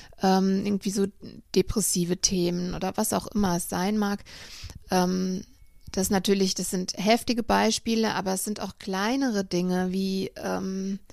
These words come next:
der Umgang mit, mit Geld, der Umgang mit, äh, dem eigenen beruflichen Erfolg et cetera, ne?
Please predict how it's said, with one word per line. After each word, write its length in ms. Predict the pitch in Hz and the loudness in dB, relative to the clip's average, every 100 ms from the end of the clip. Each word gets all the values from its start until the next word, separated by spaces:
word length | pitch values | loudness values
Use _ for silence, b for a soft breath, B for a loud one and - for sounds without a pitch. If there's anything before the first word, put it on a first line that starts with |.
| b _ - - - - | b _ -20 -20 -20 -20
der 360 | - 196 202 - | -14 -4 -2 2
Umgang 380 | 220 220 214 214 | 2 2 2 2
mit, 340 | 220 - - | 2 -2 -4
mit 320 | 233 226 - | -2 -4 -6
Geld, 720 | - 165 170 165 175 180 - 190 | 0 4 4 4 2 0 -4 -2
der 200 | 185 214 | -2 0
Umgang 400 | 208 208 202 208 | 0 0 0 0
mit, 280 | 208 - | -2 -2
äh, 300 | - 196 202 | -2 0 0
dem 180 | 208 202 | 0 -2
eigenen 640 | 190 190 202 202 202 202 | 0 2 2 2 2 0
beruflichen 600 | 202 208 214 196 - 175 | 0 0 0 0 0 0
Erfolg 800 | - 180 - 202 170 170 180 - | -2 -4 -4 0 2 2 0 -2
et 140 | 202 - | -6 -4
cetera, 460 | 190 - 190 180 | -4 -4 -4 -4
ne? 200 | 190 240 | -2 -4